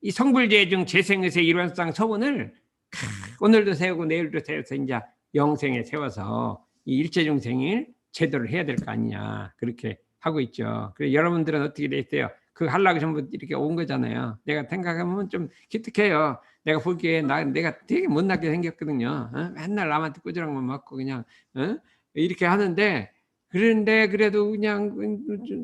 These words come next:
뭐 도망 안 가고 쫓기 짜더라고. 보면 참 이상해, 신기해. <laughs> 신기한데, 좌우간 이왕에 따라붙었으면 이 나-, 난 목적이 이렇게 이제 이 견성 성불 그 제중하는 이 일을 목적이니까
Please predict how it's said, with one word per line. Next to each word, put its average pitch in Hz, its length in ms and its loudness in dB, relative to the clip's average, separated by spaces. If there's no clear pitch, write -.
뭐 202 120 -6
도망 220 320 2
안 202 140 0
가고 202 160 -6
쫓기 214 420 -4
짜더라고. 208 480 -2
보면 196 340 -2
참 - 200 -2
이상해, 165 420 -2
신기해. 165 440 -2
<laughs> 190 680 -6
신기한데, 190 720 2
좌우간 175 640 4
이왕에 165 680 0
따라붙었으면 170 1080 0
이 165 100 -4
나-, 143 260 -2
난 151 300 4
목적이 156 400 -4
이렇게 143 300 -4
이제 143 300 -2
이 147 540 0
견성 151 420 0
성불 147 1000 -4
그 139 140 -6
제중하는 147 720 0
이 156 280 -4
일을 151 480 -2
목적이니까 147 1000 0